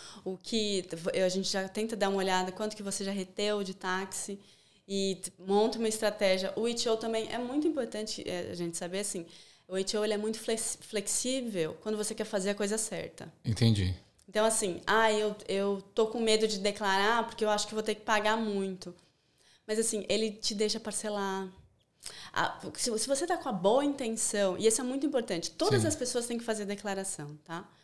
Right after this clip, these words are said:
Speaker 1: Muito importante. E se você tá com uma boa, uma boa intenção, mas não tem o dinheiro agora, ele, você pode ligar e
Speaker 2: Consegue
Speaker 1: negociar,
Speaker 2: negociar.
Speaker 1: o seu taxante pode ligar e negociar, não tem que se desesperar, falar, "Ai, eu não vou ter esse dinheiro todo."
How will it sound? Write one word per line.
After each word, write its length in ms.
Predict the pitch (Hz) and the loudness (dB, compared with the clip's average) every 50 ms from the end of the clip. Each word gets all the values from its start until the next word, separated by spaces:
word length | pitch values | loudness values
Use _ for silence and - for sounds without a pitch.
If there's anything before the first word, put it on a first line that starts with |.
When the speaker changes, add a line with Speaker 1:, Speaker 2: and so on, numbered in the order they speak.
| _ _ _ - | _ _ _ -12
Speaker 1:
Muito 340 | 208 214 226 233 240 220 220 | -6 -2 0 0 0 0 -2
importante. 680 | 208 196 190 180 185 - 156 151 - 170 - - - - - - - - - | -4 -4 -6 -8 -6 -8 -12 -12 -12 -10 -8 -10 -10 -10 -12 -14 -14 -12 -8
E 80 | - 208 | -6 -4
se 60 | 196 220 | -2 0
você 120 | 220 233 226 | 0 0 2
tá 120 | 247 233 | 0 0
com 80 | 233 247 | 0 2
uma 80 | 240 214 | 0 0
boa, 500 | 185 202 240 277 330 381 370 285 - - | 2 2 2 4 4 4 4 2 0 -2
uma 220 | 185 190 202 196 | -2 0 0 -2
boa 200 | 185 185 214 240 | 0 -2 -4 -4
intenção, 680 | 254 240 226 202 196 - - 226 220 233 233 214 180 170 - - - - | -4 -6 -6 -6 -4 -2 0 2 4 4 4 2 0 -2 -6 -12 -12 -6
mas 140 | - 208 208 | -4 -2 2
não 120 | 269 302 302 | 2 2 2
tem 280 | 302 277 269 320 370 | 4 2 4 6 6
o 40 | 359 | 6
dinheiro 280 | 302 254 233 220 208 196 | 6 6 4 2 2 0
agora, 600 | 185 185 208 233 285 311 294 262 220 - 175 - - - - - - _ - - _ _ - | 4 6 6 8 8 8 6 6 4 2 0 -4 -8 -14 -18 -20 -20 _ -20 -20 _ _ -4
ele, 260 | - 202 220 226 226 202 - | -2 0 0 0 -2 -4 -4
você 200 | 220 226 - - | -4 -4 -4 0
pode 200 | - 220 214 220 | 0 0 2 2
ligar 200 | 214 220 214 214 | 2 4 4 6
e 60 | 214 | 8
Speaker 2:
Consegue 140 | - - 104 | 8 10 10
Speaker 1:
negociar, 380 | 104 104 104 104 - 214 113 98 | 10 8 8 8 10 10 10 10
Speaker 2:
negociar. 240 | 92 90 - 208 202 | 10 10 6 4 0
Speaker 1:
o 60 | 202 | -2
seu 140 | 196 - 208 | -4 -4 -4
taxante 480 | 202 - 202 196 196 - 202 196 196 196 | -2 -2 -2 -2 -2 -2 -2 -2 -2 -2
pode 180 | - 214 202 202 | -4 -4 -4 -4
ligar 320 | 196 196 190 202 196 196 | -4 -4 -2 -2 -2 -2
e 40 | 196 | -2
negociar, 560 | 196 196 185 190 190 - - - 202 202 202 202 | -2 -4 -4 -4 -4 -6 -4 -2 0 0 0 0
não 100 | 202 202 | -2 -4
tem 200 | 202 277 294 359 | -2 -2 -2 -2
que 80 | 330 | -2
se 140 | - - - | -4 -6 -6
desesperar, 520 | 220 202 226 220 - - - 208 202 202 202 | -6 -6 -6 -8 -8 -6 -4 -2 -2 -2 -2
falar, 180 | 202 220 226 262 | -2 -4 -4 -2
"Ai, 80 | 302 339 | -2 -2
eu 40 | |
não 80 | 349 349 | -2 -2
vou 100 | 370 - | -2 -2
ter 120 | - - | 0 -2
esse 120 | - - - | -2 -2 -2
dinheiro 300 | - 440 440 415 440 440 | -4 -2 -2 -2 -2 -4
todo." 420 | - - 403 403 392 370 330 - | -4 -6 -8 -6 -6 -8 -10 -12